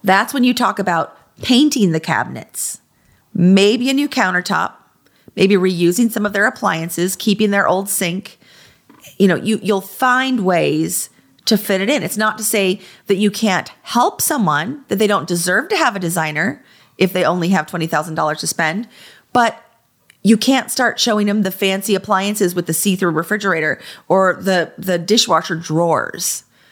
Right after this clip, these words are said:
You know, when you get appliances that are ten thousand dollars, it's just not <laughs> realistic. So getting that budget and helping them realize what is realistic, what they can get for their money without being insulting.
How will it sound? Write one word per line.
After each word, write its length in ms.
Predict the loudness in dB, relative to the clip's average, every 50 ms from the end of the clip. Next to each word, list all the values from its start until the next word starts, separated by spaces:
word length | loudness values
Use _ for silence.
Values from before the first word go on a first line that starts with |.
| _ _ _ _ _ _
You 100 | 0 0
know, 100 | 2 2
when 160 | 2 0 2 2
you 100 | 2 2
get 140 | 2 0
appliances 680 | -2 -2 -4 -4 -2 -2 0 0 -2 -2 0 -2 -2 -2
that 100 | -2 -4
are 80 | -4 -2
ten 200 | -2 -2 -2 0
thousand 300 | 0 -2 -2 -2 -4 -4
dollars, 580 | -2 -2 -2 -2 -4 -4 -6 -6 -8 -10 -12 -18 _ _ _ _ _ _ _ _ _ _ _ -4
it's 120 | -2 -2
just 120 | -2 0 0
not 240 | -2 -2 -2 -2 -2
<laughs> 0 |
realistic. 680 | 0 0 0 0 -2 -4 -4 -6 -8 -10 -14 _ -20 -20 -20 -20 -20 -18 -14 -6
So 380 | 0 2 2 2 2 0 -2 -8 -20 _ _ _ _ _ _ _ _ -6 0
getting 280 | 2 2 4 2 2 0
that 220 | 0 -2 -2 -2
budget 520 | -4 -4 -2 -2 -2 -2 -2 -4 -8 _ _ _ _ _ -2
and 160 | 0 0 0
helping 540 | 0 0 0 0 0 0 0 0 2 2 2
them 200 | 0 0 0 0
realize 480 | 2 2 2 2 2 0 0 -2 -2
what 180 | -4 -2 -2 -2
is 180 | -2 -2 -2
realistic, 460 | -2 -2 -2 -2 -4 -4 -6 -6 -6 -2
what 200 | -2 -2 -2 -2
they 120 | -4 -4
can 240 | -2 -2 -2 -2 -2 -4 -2
get 400 | 0 0 0 0 -2 -4 -12 -18 _ -20 -20 _ _
for 220 | -4 0 0 2
their 100 | 2 2
money 380 | 2 2 2 0 0 -4 -8 -10 -14 -20 -12 -6
without 300 | 0 2 2 2 2 0
being 220 | -2 -2 -2 -2
insulting. 720 | 0 0 0 2 0 0 0 -2 -4 -6 -12 -14 -14 -14 -16